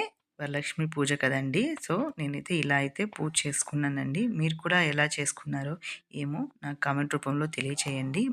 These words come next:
ముందుగా అయితే మన ఛానల్ని చూస్తున్న వాళ్ళు సబ్స్క్రైబ్ చేసుకోండి ఫ్రెండ్స్, only చూస్తున్నారు అంతే. లైక్ చేసుకోండి ఫ్రెండ్స్,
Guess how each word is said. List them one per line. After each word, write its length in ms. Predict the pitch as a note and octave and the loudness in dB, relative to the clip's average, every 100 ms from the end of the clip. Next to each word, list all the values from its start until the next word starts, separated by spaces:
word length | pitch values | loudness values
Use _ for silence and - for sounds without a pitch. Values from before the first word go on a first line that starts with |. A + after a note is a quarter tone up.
| D3+ | 0
ముందుగా 280 | D3+ E3+ G3 | 0 2 2
అయితే 160 | F#3+ G3+ | 2 2
మన 80 | F#3 E3+ | 2 2
ఛానల్ని 380 | D#3+ D#3 D#3+ E3 D#3 | 2 2 2 0 -4
చూస్తున్న 320 | - - D#3 D3 | -6 -2 0 2
వాళ్ళు 240 | C#3 E3+ D4 - - - - - - _ _ _ - | 0 0 -2 -6 -12 -10 -10 -12 -16 _ _ _ -6
సబ్స్క్రైబ్ 440 | D#3 - E3 E3 D3+ | -6 0 2 2 2
చేసుకోండి 360 | C#3+ - C#3+ C#3 | 2 0 -2 2
ఫ్రెండ్స్, 300 | C#3+ F#3 - C#3 | 2 2 2 2
only 220 | D3 D3+ E3 D3+ | 4 2 2 -2
చూస్తున్నారు 580 | C#3+ - D3 C#3+ C3+ D3 | -4 -2 4 6 6 4
అంతే. 240 | C#3 B2+ E3+ F3+ | 0 2 2 4
లైక్ 180 | C#3+ C#3 - | 2 2 -2
చేసుకోండి 420 | D#3 D#3+ D3 C#3 C3 | -2 -2 -4 -2 0
ఫ్రెండ్స్, 280 | C#3 D#3 | 0 0